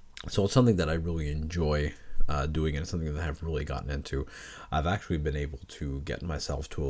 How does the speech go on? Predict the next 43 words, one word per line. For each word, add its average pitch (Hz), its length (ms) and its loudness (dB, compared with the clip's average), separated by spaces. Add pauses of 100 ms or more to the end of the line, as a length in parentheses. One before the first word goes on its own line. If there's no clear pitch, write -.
(140)
level 73 260 -2
where 69 200 -2
I'm 73 200 -6
getting 71 420 -4 (180)
a 80 60 -8
little 76 200 -2
bit - 180 -10
more 78 460 0 (500)
experienced. - 840 0 (160)
Um, 69 460 -2
it's - 140 -8
taken 80 220 -2
me 76 80 0
a 69 40 0
little 90 180 2
bit 113 120 2
of 98 60 0
time, 104 340 0
but 78 300 0 (220)
once 87 260 2
you 78 80 0
really 80 200 0
get 71 160 0
into 76 260 -4
it, 73 160 -2
I'm, 67 300 -4 (360)
I'm 90 120 2
at 90 80 4
a 87 40 2
level 80 260 0
now. 76 260 -2
I'm 71 220 -2
a 69 40 -2
blue 82 280 2
belt, 80 320 0
so - 180 -4
I'm, 71 200 -4
I'm 73 200 -2
at 76 220 0
a 73 40 0
level 73 380 0
where, 67 340 -2 (420)
um, 76 640 -2